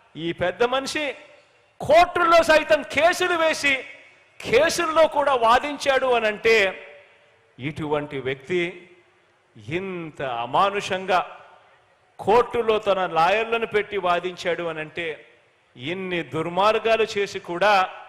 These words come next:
బాబు ప్రజా జీవితంలో జంకు గొంకు లేకుండా ఉండగలుగుతా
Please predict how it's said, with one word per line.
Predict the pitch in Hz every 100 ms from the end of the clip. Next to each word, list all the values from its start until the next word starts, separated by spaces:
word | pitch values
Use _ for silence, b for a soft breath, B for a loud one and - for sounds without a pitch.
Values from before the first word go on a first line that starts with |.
| - - _ _ _ 113 110
బాబు | 147 196 196 196 180 -
ప్రజా | 170 175 226 220
జీవితంలో | 185 202 202 190 190 185 190 165 - - _ _ _ _ 120 -
జంకు | 165 226 226 - 214 190 -
గొంకు | 175 233 226 240 226
లేకుండా | 202 196 196 190 196 185 160 - - - _ _ 127
ఉండగలుగుతా | 113 127 180 190 202 196 202